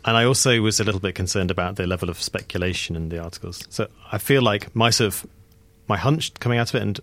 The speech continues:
I don't really know, I don't have any sort of special insider knowledge, is that they probably cocked up slightly. Um, but I don't think it's a conspiracy. Uh, and I think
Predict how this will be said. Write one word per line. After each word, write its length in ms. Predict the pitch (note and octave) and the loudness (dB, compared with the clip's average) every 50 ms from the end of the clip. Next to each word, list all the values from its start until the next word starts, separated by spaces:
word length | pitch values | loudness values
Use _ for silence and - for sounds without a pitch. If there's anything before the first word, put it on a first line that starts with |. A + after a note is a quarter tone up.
| - - | -8 -8
I 60 | G2+ | -6
don't 160 | G#2+ G#2 G2 - - | -6 -6 -8 -8 -6
really 200 | - G2 G2 G2 | -2 0 2 2
know, 200 | G2+ A#2+ B2+ G#2 | 2 2 2 2
I 60 | F2+ | 0
don't 100 | G#2 G2 | -2 -2
have 220 | F#2 F#2 F#2 - | -4 -6 -6 -4
any 160 | F#2+ F#2 F2+ | -4 -4 -4
sort 100 | E2 - | -4 -6
of 80 | G2+ G2 | -6 -6
special 400 | - - - G#2 - - F#2+ F#2+ | -6 -6 -6 -6 -4 -4 -4 -4
insider 420 | F#2+ G2 F#2+ - - F#2+ F2+ F2+ | -2 -4 -2 -2 -2 -4 -2 -2
knowledge, 320 | F2+ F#2+ G2+ A#2 B2+ B2+ - | -2 -2 -2 -2 -2 -4 -4
is 120 | F#2 F2 | -6 -4
that 160 | - F#2+ F2 - - - - - - - | -4 -6 -6 -6 -14 -20 -20 -20 -20 -12
they 80 | - - | -12 -10
probably 400 | - - G#2 F2+ F#2 F2 E2+ D#2+ | -6 -6 -6 -6 -6 -6 -6 -8
cocked 340 | - - - - - - - | -8 -8 -10 -10 -8 -4 -4
up 220 | A#2 - - - - _ _ - | -4 -6 -6 -18 -20 _ _ -14
slightly. 460 | - - - A#2 - B2 C#3+ D#3+ D#3+ - - - - - - - - - _ _ | -8 -4 -4 -2 -2 -2 -2 -4 -4 -6 -10 -18 -18 -18 -18 -20 -20 -20 _ _
Um, 560 | - F#2+ F2+ F2 F2+ F2+ F2+ F#2 F#2+ F#2 F#2+ F#2+ - - - - - - - - _ _ | -4 -4 -2 -2 0 0 0 0 0 -2 -2 -6 -8 -14 -20 -20 -20 -20 -20 -20 _ _
but 240 | - A2 G2 F#2+ - - | 0 2 2 2 0 -8
I 60 | - - | -10 -6
don't 120 | - B2+ | -4 -2
think 100 | A2 F#2+ | -2 -2
it's 140 | - - - | -4 -6 -8
a 60 | F#2+ | -8
conspiracy. 880 | - - F#2+ F#2 - - A2 G#2+ G2+ F#2 F2+ - - F#2+ F#2 A2+ C3 - _ _ - - - - _ - _ - | -8 -6 -8 -8 -6 -2 0 0 0 0 -2 -4 -4 -4 -4 -4 -4 -6 _ _ -20 -20 -20 -20 _ -20 _ -6
Uh, 260 | - F#2+ F2+ F2+ G2 - _ _ _ _ _ - | -4 -2 -2 -2 -4 -8 _ _ _ _ _ -2
and 120 | A2 A2 | 0 0
I 60 | G#2+ G2 | 0 2
think 380 | - C3 A#2 G#2+ G#2 - - | 2 0 0 0 -2 -8 -14